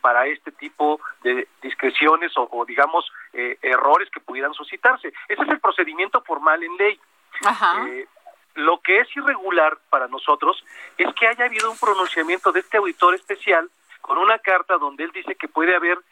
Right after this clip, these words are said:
Speaker 1: errores o algo así. Digo, ningún, ningún
Speaker 2: Dijo,
Speaker 1: informe
Speaker 2: dijo deficiencia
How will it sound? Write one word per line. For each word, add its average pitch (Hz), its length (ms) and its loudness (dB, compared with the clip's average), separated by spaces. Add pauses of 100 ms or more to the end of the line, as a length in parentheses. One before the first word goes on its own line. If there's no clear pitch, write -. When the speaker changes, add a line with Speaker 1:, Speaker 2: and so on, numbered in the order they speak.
(160)
Speaker 1:
errores 165 640 4
o 143 100 2
algo 180 200 2
así. 262 320 -6 (380)
Digo, 180 260 0 (380)
ningún, 247 360 2 (160)
ningún 214 160 -4
Speaker 2:
Dijo, 311 300 4 (160)
Speaker 1:
informe - 380 0
Speaker 2:
dijo 339 440 2
deficiencia 302 1200 2